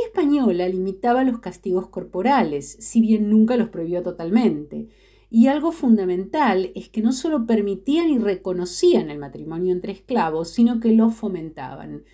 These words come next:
Si un esclavo o esclava se casaba con alguien que tenía otro dueño,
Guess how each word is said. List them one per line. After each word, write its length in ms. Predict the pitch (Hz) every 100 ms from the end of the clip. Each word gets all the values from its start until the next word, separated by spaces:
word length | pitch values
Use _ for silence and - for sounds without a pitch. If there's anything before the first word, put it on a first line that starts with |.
| _ _
Si 280 | - 254
un 100 | 277
esclavo 400 | 302 302 294 277
o 140 | 262 233
esclava 380 | 226 - 220 220
se 220 | 220 220
casaba 600 | 202 214 - 247 175 156
con 180 | 156 175
alguien 320 | 226 240 190
que 80 | 175
tenía 300 | 165 170 185
otro 240 | 180 160
dueño, 640 | 165 202 262 302 294 190